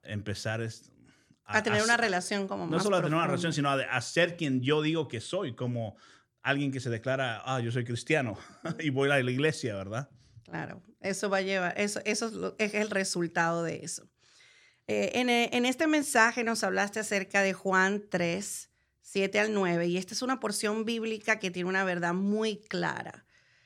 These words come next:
Speaker 2: Eh, en resumidas, eh, por el tiempo que tenemos aquí lo vamos a hacer bien resumido, pero nos dice que los que han nacido en la familia de Dios no se caracterizan por practicar el pecado,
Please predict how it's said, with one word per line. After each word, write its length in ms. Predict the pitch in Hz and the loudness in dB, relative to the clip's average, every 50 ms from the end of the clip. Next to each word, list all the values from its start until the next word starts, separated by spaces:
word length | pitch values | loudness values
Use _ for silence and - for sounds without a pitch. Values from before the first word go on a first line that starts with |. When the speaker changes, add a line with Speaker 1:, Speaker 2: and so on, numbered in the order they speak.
| _ _ _ - | _ _ _ -4
Speaker 2:
Eh, 300 | - 185 180 175 175 - - | -2 0 0 0 -2 -2 0
en 140 | 220 214 202 | 0 0 2
resumidas, 1120 | 202 208 208 202 - - 202 202 208 233 269 294 311 330 330 330 339 330 - - - _ - - _ _ _ _ _ - | 2 2 2 2 0 0 2 2 2 4 6 6 6 6 6 4 4 2 0 -4 -6 _ -20 -20 _ _ _ _ _ -6
eh, 340 | 190 180 170 156 - - - - | -4 -2 -2 -2 -6 -10 -12 -4
por 160 | - 196 185 | 0 2 2
el 160 | 180 175 175 175 | 2 0 -2 -2
tiempo 300 | - 190 196 202 226 220 | 0 0 0 0 0 -2
que 100 | 226 220 | -2 -2
tenemos 260 | 214 196 190 208 208 | 0 0 0 -2 -2
aquí 140 | 214 196 208 | -2 -2 0
lo 100 | 208 202 | 0 2
vamos 200 | 196 202 208 202 | 0 0 -2 -4
a 40 | 202 | -4
hacer 200 | 185 196 180 185 | -2 -2 -2 -2
bien 180 | 190 202 202 | -2 -4 -2
resumido, 480 | 202 208 208 214 196 202 208 220 220 208 | -4 -4 -4 -2 -2 -2 0 -2 -2 -2
pero 220 | 214 202 185 185 180 | -2 -2 -2 -2 0
nos 240 | 185 190 190 180 175 | 0 -2 -2 -2 -2
dice 320 | 208 208 208 - 247 240 | -6 -6 -4 -6 -6 -6
que 200 | - 226 202 - - | -4 -4 -4 -2 -2
los 320 | 214 220 226 226 220 - - | 0 0 0 0 0 -2 0
que 160 | - 226 220 | 2 4 4
han 200 | 226 269 311 339 | 4 4 4 4
nacido 560 | 370 392 359 330 - - - 220 202 190 190 190 | 4 2 0 0 -2 -2 -2 0 0 2 2 2
en 60 | 185 | 2
la 120 | 180 180 | 0 0
familia 440 | 175 - 185 180 185 185 185 202 226 | 0 -2 -2 -2 0 -2 -2 -2 -2
de 160 | 247 240 240 | 0 0 0
Dios 460 | 233 202 175 170 165 170 180 - - _ _ _ _ _ _ _ _ _ - | 0 0 0 0 -2 -2 -4 -6 -12 _ _ _ _ _ _ _ _ _ -2
no 320 | 208 208 214 233 269 302 | 0 2 4 4 4 4
se 180 | 294 - 269 - | 4 2 -2 2
caracterizan 880 | - 196 185 175 180 - 180 180 196 214 214 202 - - 175 165 170 | 2 2 2 2 -2 -2 -2 -2 -2 -2 -4 -4 -4 -2 0 0 -2
por 260 | 165 - 185 180 180 180 | -2 -2 -2 -2 -2 -2
practicar 760 | - 180 170 - - - 170 165 _ - 202 202 196 185 175 | -2 -2 -2 -2 -4 -10 -10 -8 _ 2 4 4 4 4 2
el 100 | 165 160 | -2 -6
pecado, 600 | - - - - - - - - - - - _ | -6 -12 -12 -8 -8 -6 -6 -6 -8 -12 -18 _